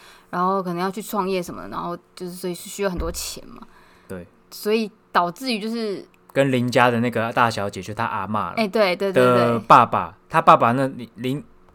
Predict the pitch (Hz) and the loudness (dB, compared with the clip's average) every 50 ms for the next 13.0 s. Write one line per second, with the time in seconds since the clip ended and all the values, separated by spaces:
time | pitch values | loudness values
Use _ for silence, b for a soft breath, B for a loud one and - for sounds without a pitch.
0 | _ - 165 - - 151 170 190 185 165 151 - - 160 139 127 120 104 101 - | _ -10 -6 -2 0 4 6 6 6 6 6 6 8 8 8 8 4 0 -2 -4
1 | 107 104 95 - - 104 101 107 - - 139 127 120 113 107 - - - 139 135 | -8 -12 -10 -10 -10 -10 -10 -8 -6 -6 -4 -4 -4 -6 -8 -10 -12 -10 -6 -6
2 | 135 123 - 127 120 117 117 117 - _ _ b b b b b b b b b | -4 0 0 2 2 0 0 -4 -10 _ _ b b b b b b b b b
3 | b b b b b _ - - 147 139 - - 151 147 151 151 - 147 131 120 | b b b b b _ 2 4 4 4 6 4 4 4 6 8 8 10 10 8
4 | 120 - - 143 120 113 107 104 - - - 95 87 85 92 - _ _ _ _ | 6 4 4 4 4 4 2 0 -4 -8 -8 -10 -10 -12 -16 -20 _ _ _ _
5 | _ - - 113 131 151 143 139 143 143 139 160 165 143 131 123 117 101 104 - | _ -6 0 2 2 4 4 4 4 4 4 4 4 4 4 4 0 -2 -2 0
6 | 143 120 110 - 131 117 110 - 117 - - 101 87 87 95 98 95 92 90 - | 0 0 0 0 -2 -4 -4 -6 -8 -8 -10 -10 -8 -8 -6 -6 -4 -4 -4 -4
7 | 285 320 320 294 269 - _ _ _ - - _ - 220 208 202 208 226 226 - | -4 -4 -4 -6 -6 -8 _ _ _ -20 -20 _ 0 2 4 4 4 2 0 0
8 | 285 247 220 202 185 - 202 185 185 185 185 175 175 196 214 233 226 208 220 226 | 0 2 2 0 0 0 0 0 0 -2 -4 -4 -4 -2 -2 0 0 0 -2 -2
9 | 208 196 185 b b b b b b b b _ _ _ - - - 277 262 247 | -4 -6 -8 b b b b b b b b _ _ _ -14 -8 -4 -2 -2 -2
10 | 226 214 196 - _ - - 143 127 143 156 185 - 311 254 202 190 214 202 190 | -2 -4 -6 -8 _ -4 -2 -2 2 4 4 4 6 4 4 4 4 2 0 0
11 | 196 214 - - - - 196 - 226 202 180 202 220 - 190 185 214 240 240 - | 0 -4 -6 -6 -8 -10 -12 -8 -6 -2 -2 -2 -2 -2 -2 -2 -2 -4 -6 -6
12 | - 202 208 202 208 196 170 160 - 165 165 165 165 175 170 170 170 185 196 196 | -6 -8 -6 -6 -4 -4 -4 -4 -4 -6 -8 -8 -8 -8 -6 -6 -4 -4 -6 -6